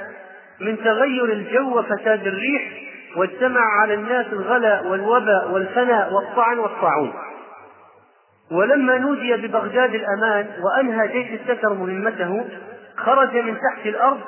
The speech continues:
من كان بالمطامير والقنا والمقابر كأنهم الموتى إذا نبشوا. وقد أنكر بعضهم بعضا، فلا يعرف الوالد ولده ولا الأخ أخاه.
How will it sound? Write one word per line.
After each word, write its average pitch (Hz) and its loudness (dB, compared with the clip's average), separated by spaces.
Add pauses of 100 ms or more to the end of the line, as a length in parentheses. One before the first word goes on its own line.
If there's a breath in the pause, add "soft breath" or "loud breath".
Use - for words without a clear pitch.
(240)
من 202 -2
كان 262 2
بالمطامير 214 -2
والقنا 226 -2
والمقابر 220 2
كأنهم 233 0
الموتى 233 0
إذا 202 0
نبشوا. 160 -6 (1080)
وقد 208 0
أنكر 233 0
بعضهم 226 0
بعضا، 220 2
فلا 208 0
يعرف 220 0
الوالد 214 0
ولده 196 -2 (460)
ولا 220 4
الأخ 214 0
أخاه. 180 -2